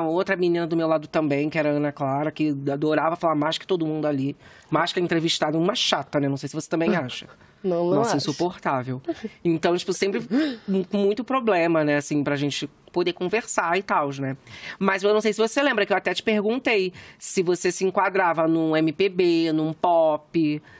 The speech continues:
Speaker 1: né? Hoje, né, com o seu novo álbum, você se enquadra o quê? No pop?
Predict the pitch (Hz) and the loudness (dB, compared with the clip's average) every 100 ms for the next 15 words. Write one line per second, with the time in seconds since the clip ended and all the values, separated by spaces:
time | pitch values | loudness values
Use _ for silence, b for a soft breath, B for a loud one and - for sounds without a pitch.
0 | B - 139 135 135 143 170 180 185 170 | B -2 0 2 0 2 2 2 2 0
1 | 160 - - 135 147 143 139 - 151 135 | 0 -10 -8 -4 0 0 0 -4 -4 -2
2 | - 151 156 147 160 147 156 175 180 175 | 0 0 2 2 2 4 2 2 0 -2
3 | 170 175 170 160 156 143 127 - 180 226 | -2 -2 0 0 -2 -4 -4 0 0 0
4 | - 143 | -2 -6